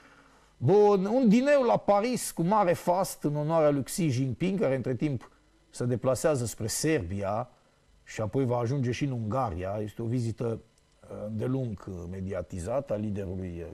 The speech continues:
chinez la Beijing, dar nu este o vizită care să marcheze istoria în niciun fel.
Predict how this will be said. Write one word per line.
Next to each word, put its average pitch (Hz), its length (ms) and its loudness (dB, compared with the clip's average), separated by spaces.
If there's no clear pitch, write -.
chinez 110 540 -8
la 107 100 -6
Beijing, 110 520 -2
dar 160 160 2
nu 147 100 -4
este 131 240 -6
o 117 40 -2
vizită 110 400 -4
care 104 200 -4
să 107 140 -10
marcheze 101 520 -6
istoria 95 600 -6
în 101 80 -8
niciun 92 320 -10
fel. 120 400 -10